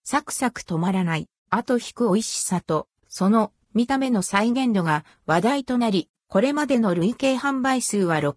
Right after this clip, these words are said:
百五十万個を突破。この度発売五周年を迎えることとなりました。また、発売五周年を記念し、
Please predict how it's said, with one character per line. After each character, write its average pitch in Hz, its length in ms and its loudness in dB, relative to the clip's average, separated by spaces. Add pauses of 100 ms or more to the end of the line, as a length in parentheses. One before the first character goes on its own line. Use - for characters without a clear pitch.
百 240 260 -4
五 277 140 2
十 285 280 -2
万 269 220 -2
個 175 120 0
を 160 100 0
突 151 160 -8 (100)
破。 143 200 -2 (500)
こ 190 140 2
の 277 100 2
度 277 260 0
発 269 300 -4
売 220 220 2
五 175 160 0
周 277 260 -2
年 214 260 2
を 151 140 2
迎 233 340 0
え 254 40 -2
る 254 100 -6
こ 254 140 -8
と 160 120 -2
と 180 120 -2
な 165 120 0
り 170 120 0
ま 185 100 2
し - 140 -8
た。 139 200 -4 (680)
ま 190 140 2
た、 - 280 -2 (200)
発 190 320 -2
売 302 240 0
五 214 140 0
周 320 300 0
年 214 240 2
を 165 120 0
記 - 160 -4
念 170 220 2
し、 - 260 -6